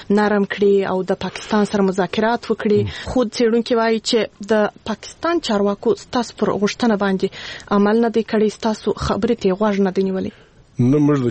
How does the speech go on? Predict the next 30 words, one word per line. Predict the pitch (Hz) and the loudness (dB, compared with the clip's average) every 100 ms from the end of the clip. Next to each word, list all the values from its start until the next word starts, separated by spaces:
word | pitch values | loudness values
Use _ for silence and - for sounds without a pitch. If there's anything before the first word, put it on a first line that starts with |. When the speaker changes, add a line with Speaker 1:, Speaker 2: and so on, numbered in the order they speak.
| - | 0
Speaker 2:
چا | 139 127 | 0 0
داسې | 135 - 113 | 0 0 -4
استازي | - 139 135 131 | -2 0 2 2
یو | 139 | 0
چې | 113 | 0
دی | 131 | 0
موږ | 127 123 - - 123 | 0 -2 -6 -8 0
یو | 143 131 - 117 | 0 0 -4 -2
ځای | 139 | 0
لېږي، | 135 127 135 113 | 2 2 0 0
بل | 123 107 | -2 -2
ځای | 98 | -6
لېږي. | 98 101 107 | -6 -4 0
موږ | 143 160 151 156 _ - _ _ _ _ 107 | 2 2 -2 -8 _ -20 _ _ _ _ -2
جمهوري | 131 117 104 131 - | 0 0 0 -2 0
خلک | 113 123 127 | -2 -2 -2
یو، | 170 _ _ _ 123 | -6 _ _ _ 0
موږ | 135 143 120 | 2 2 -2
د | 120 131 | -2 2
امن | 147 135 | 2 2
پلویان | 123 113 113 127 139 | 0 0 2 2 2
یو، | 143 151 156 _ _ _ _ - 113 | 0 -2 -6 _ _ _ _ -4 0
موږ | 131 131 127 - - | 2 0 -4 -14 -6
په | 127 | 0
هر | 170 180 - | 0 0 -2
قیمت، | 127 107 92 - - _ - | -4 -4 -6 -14 -20 _ -4
په | 127 | 0
هر | 139 175 - | 2 0 -4
قیمت | 117 120 131 - - - | -6 -6 -6 -10 -18 -8
د | 113 | -4